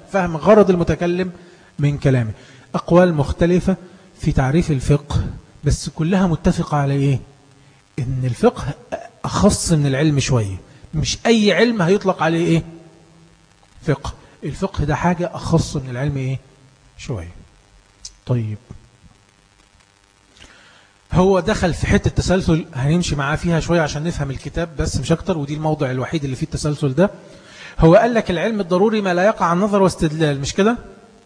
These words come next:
"والعلم المكتسب ما يقع عن نظر وإيه؟"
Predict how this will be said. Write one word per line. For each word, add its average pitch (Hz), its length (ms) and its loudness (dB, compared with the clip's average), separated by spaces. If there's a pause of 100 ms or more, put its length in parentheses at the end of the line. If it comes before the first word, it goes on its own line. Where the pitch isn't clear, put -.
(640)
"والعلم 165 400 4
المكتسب 185 540 -2
ما 165 120 4
يقع 196 200 4
عن 165 160 4
نظر 185 260 4
وإيه؟" 165 320 6